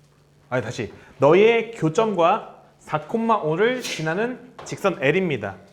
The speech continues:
직선, 직선 L은 구할 수 있어야 돼. 직선 L은 구할 수 있어야 돼.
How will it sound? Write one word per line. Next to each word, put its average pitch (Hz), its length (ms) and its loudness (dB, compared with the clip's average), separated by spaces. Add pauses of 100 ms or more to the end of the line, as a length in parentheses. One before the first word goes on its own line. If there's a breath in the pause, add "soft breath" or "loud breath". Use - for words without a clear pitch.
(560)
직선, 240 580 -2
직선 196 320 -2
L은 214 280 4
구할 180 180 2
수 165 80 -6
있어야 147 240 -4
돼. - 340 -8 (1160 soft breath)
직선 175 260 0
L은 214 260 4
구할 170 200 2
수 170 80 -8
있어야 180 240 2
돼. 180 400 -2